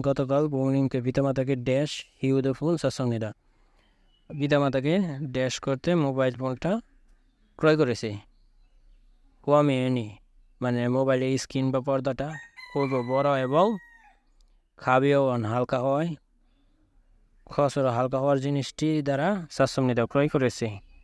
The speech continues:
তো কী হবে নিচে? নিচে আমরা দেখি।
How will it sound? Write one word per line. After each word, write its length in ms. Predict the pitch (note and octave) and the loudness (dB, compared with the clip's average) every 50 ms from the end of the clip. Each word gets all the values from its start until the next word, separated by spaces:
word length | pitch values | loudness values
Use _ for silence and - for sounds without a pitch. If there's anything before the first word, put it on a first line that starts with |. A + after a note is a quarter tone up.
| _ _ - - - - - - - - - | _ _ -20 -20 -20 -20 -20 -20 -20 -10 -4
তো 80 | B2+ B2 B2 A#2+ A#2+ A#2+ A#2+ A#2 A#2 A#2 A#2 A#2 - - - - - - - - - _ _ _ - - - - _ _ - - _ - - _ _ - | -2 0 2 2 2 2 2 2 2 0 0 -2 -4 -6 -10 -16 -20 -20 -20 -20 -20 _ _ _ -20 -20 -20 -20 _ _ -20 -20 _ -20 -20 _ _ -2
কী 140 | - D#3 D#3 | 2 4 6
হবে 180 | D3+ C#3 C3+ B2+ | 6 6 4 2
নিচে? 300 | B2 A#2+ - - A#2+ G#2+ - - - - - - - - - - - - _ - | 2 0 -2 -4 -6 -6 -8 -12 -18 -20 -20 -20 -20 -20 -20 -20 -20 -20 _ -4
নিচে 240 | C3+ C3+ C3 - C#3 | -2 -2 0 2 2
আমরা 180 | B2+ B2 B2 B2 | 2 4 2 2
দেখি। 300 | B2+ B2+ - B2+ C#3+ | 0 0 -2 -2 -4